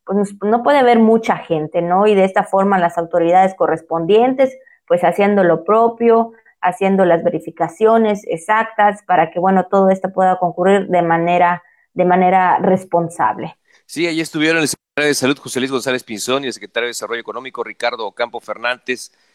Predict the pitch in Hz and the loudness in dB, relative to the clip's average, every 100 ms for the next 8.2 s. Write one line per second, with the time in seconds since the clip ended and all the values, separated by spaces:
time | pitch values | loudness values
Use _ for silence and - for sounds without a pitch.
0 | _ - 110 131 143 131 117 113 113 143 | _ -8 -6 -6 -6 -8 -8 -10 -8 -6
1 | 151 151 160 147 117 113 110 - 131 139 | -6 -6 -8 -8 -8 -8 -8 -8 -8 -8
2 | 139 - 110 113 143 143 120 - 151 - | -12 -12 -8 -6 -4 -6 -8 -10 -10 -8
3 | 147 - 120 113 104 113 107 113 123 143 | -10 -8 -10 -10 -12 -20 -20 -18 -12 -10
4 | 139 143 117 110 131 143 123 104 - 131 | -6 -6 -6 -8 -6 -8 -8 -14 -6 -4
5 | 139 143 143 - - _ _ _ _ - | -4 -6 -8 -10 -20 _ _ _ _ -8
6 | 101 104 - 135 - 135 131 127 123 _ | -6 -6 -8 -12 -8 -8 -6 -8 -10 _
7 | _ 117 110 139 151 139 107 - 160 165 | _ -12 -8 -4 -4 -4 -6 -6 -4 -4
8 | 165 - | -6 -10